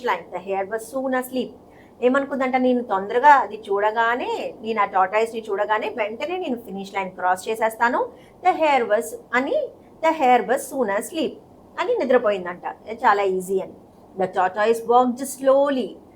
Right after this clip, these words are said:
Tortoise నిదానంగా నడిచింది.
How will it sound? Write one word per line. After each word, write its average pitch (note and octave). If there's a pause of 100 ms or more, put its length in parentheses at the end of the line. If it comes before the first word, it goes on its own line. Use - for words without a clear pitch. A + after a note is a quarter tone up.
(360)
Tortoise G3+
నిదానంగా A3+
నడిచింది. G#3+